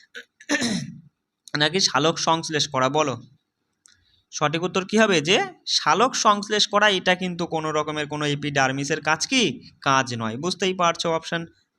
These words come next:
ডি অ্যান্সার করেই দিয়েছো। বলো যে নিম্নলিখিত কোন কলার মধ্যে বৃহত্তম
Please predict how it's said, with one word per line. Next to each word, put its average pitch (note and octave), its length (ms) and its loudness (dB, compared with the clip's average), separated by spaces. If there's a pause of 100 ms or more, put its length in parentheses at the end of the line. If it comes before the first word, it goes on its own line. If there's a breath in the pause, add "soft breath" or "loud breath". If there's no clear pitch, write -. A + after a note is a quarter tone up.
(140)
ডি D#3 120 0
অ্যান্সার D3+ 360 0
করেই D3 260 0
দিয়েছো। C#3+ 340 0
বলো F3 340 4 (360 loud breath)
যে D#3 140 0
নিম্নলিখিত A3 800 0 (680)
কোন G3 340 2
কলার F#3+ 360 2
মধ্যে D3 520 -2 (360 soft breath)
বৃহত্তম G#3 800 2